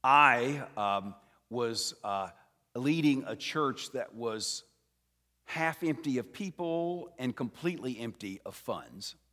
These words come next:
Clay, in just days, would travel twelve hundred miles to the north to begin his first year at university.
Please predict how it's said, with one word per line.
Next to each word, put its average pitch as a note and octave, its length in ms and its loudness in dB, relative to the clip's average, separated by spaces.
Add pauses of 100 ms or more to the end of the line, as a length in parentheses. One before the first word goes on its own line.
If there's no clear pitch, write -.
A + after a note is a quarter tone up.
(1300)
Clay, E3 720 6 (520)
in B2 160 -2
just A#2 280 -2
days, B2 500 4
would B2+ 180 -4
travel C3+ 640 2 (380)
twelve F#3+ 280 6
hundred D3+ 280 -2
miles C3 440 2
to B2+ 140 -8
the G#2+ 100 -6
north A2 800 -2
to G#2+ 440 -6
begin A2 320 -4
his G#2+ 280 -8 (280)
first D#3 340 -4
year A#2 380 -2
at D#2+ 140 -14
university. G#2 800 -6